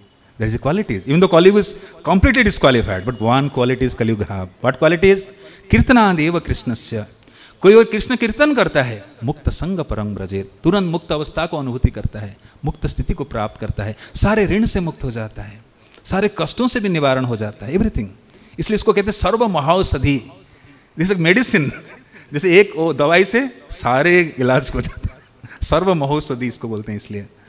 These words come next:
the name is so potent। हम्म, तो इसलिए प्रह-, चैतन्य महाप्रभु कि, अ, इसी कलयुग में सबकी कल्याण हेतु इस नाम प्रभु को लेकर आते हैं। तो प्रभुपाद आगे बताते हैं कि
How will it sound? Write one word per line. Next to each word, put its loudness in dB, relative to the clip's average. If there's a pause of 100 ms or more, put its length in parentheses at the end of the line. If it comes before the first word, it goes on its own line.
(340)
the 2
name 0
is -4
so -2
potent। -4 (1160)
हम्म, -8 (680)
तो -4
इसलिए -2
प्रह-, 0
चैतन्य -4
महाप्रभु 0 (920)
कि, -2
अ, -8
इसी -4
कलयुग -2
में -6 (220)
सबकी -2
कल्याण -2
हेतु -4
इस -10
नाम -4
प्रभु -6
को -4
लेकर -2
आते 0
हैं। 0 (640)
तो 8
प्रभुपाद 4
आगे 4
बताते 2
हैं 0 (960)
कि 6